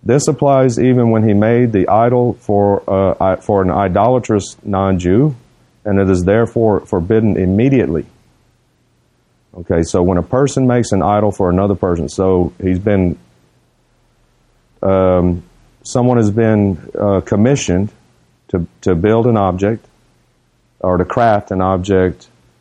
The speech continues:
um, for another person. Uh, that's an idol. This is specifically in something that's going to be used for idolatry. Uh, it says, "Although he receives lashes, his wage is permitted."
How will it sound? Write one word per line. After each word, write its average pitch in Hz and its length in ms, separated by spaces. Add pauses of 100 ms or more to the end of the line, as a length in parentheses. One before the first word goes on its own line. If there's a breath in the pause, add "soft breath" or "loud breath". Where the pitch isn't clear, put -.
(500)
um, 90 540 (1600)
for 101 120
another 101 240
person. - 400 (2000)
Uh, 92 240
that's 95 240
an 110 100
idol. 110 300
This 95 200
is 92 80
specifically 110 680
in 95 200
something 101 380
that's 87 180
going 98 240
to 95 80
be 85 120
used 87 280
for 82 120
idolatry. 80 580 (1300)
Uh, 92 280 (280)
it 92 120
says, 104 300
"Although 120 400
he 113 120
receives 101 440
lashes, 98 580
his 87 180
wage 98 480
is 92 140
permitted." 95 480